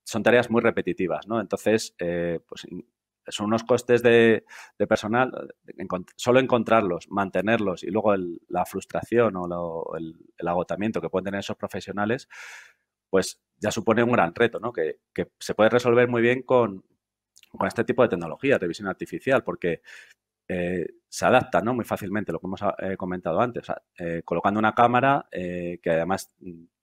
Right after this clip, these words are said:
tiene mu-, unas características muy buenas a día de hoy, pues tenemos, podemos calcular o hacer unas tareas, eh, con gran precisión, eh, con gran robustez y,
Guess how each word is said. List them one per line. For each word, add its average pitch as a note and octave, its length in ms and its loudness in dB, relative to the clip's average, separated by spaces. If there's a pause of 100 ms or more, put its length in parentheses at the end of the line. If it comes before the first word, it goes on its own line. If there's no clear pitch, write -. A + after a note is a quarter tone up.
(320)
tiene F2+ 160 -4
mu-, F#2+ 240 -8
unas F#2+ 280 -4
características F#2 580 -2
muy F2+ 120 -6
buenas A2 300 -2
a F2 80 -2
día F#2+ 160 2
de G2 100 2
hoy, A#2+ 180 0 (600)
pues - 320 -6 (300)
tenemos, F#2+ 500 -2 (120)
podemos F#2+ 260 -2
calcular A2 540 4
o G2+ 40 6
hacer G2+ 320 0
unas G#2 240 -2
tareas, A2 500 4 (200)
eh, F2 360 -4
con E2+ 160 -8
gran G2 160 0
precisión, C3+ 640 -2 (120)
eh, F2 220 -6
con E2+ 120 -4
gran G#2+ 160 2
robustez A#2 580 2 (120)
y, D#2+ 440 -8